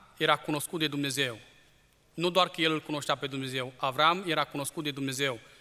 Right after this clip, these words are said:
Și Dumnezeu ne cunoaște și știe ce inimă avem. Și știe și inclinațiile și direcțiile noastre. Știe de ce suntem capabili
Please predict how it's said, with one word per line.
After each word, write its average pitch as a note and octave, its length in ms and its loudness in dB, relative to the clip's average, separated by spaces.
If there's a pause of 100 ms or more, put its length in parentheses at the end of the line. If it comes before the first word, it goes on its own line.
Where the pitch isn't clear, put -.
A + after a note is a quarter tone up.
Și - 100 -10
Dumnezeu D#3 360 0
ne D#3+ 80 4
cunoaște D3+ 400 0
și D3+ 140 -6
știe D3 240 -2
ce D3 180 -2
inimă D3 240 0
avem. B2+ 340 -2 (440)
Și - 140 -2
știe E3 240 2
și E3 140 -4
inclinațiile E3 500 2
și E3+ 140 -6
direcțiile D3+ 400 -2
noastre. C#3+ 240 -4
Știe E3+ 200 -2
de D#3 100 -2
ce D#3 140 -4
suntem D3+ 440 -4 (420)
capabili E3 640 4